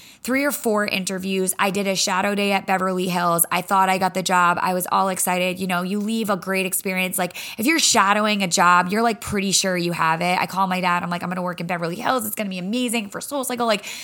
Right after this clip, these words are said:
this is the dream. This is it. I got it, Dad. Like, I feel it in my bones." And guess what?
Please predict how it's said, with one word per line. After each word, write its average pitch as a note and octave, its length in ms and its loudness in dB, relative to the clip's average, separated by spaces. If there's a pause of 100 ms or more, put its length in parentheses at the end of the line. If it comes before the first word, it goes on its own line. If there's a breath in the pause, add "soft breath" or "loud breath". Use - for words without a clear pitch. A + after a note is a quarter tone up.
(140 loud breath)
this D4 180 2
is C#4 100 0
the B3 100 2
dream. D4 300 0
This B3 160 2
is C4 100 0
it. - 160 4
I A#3+ 120 6
got C4+ 180 2
it, A#3 120 0
Dad. A#3 180 4
Like, A3+ 120 0
I A#3+ 80 2
feel C#4+ 300 0
it C4+ 80 2
in C4+ 80 2
my A#3 160 2
bones." G3+ 340 0 (320 loud breath)
And F3+ 140 -2
guess B3+ 240 6
what? - 280 4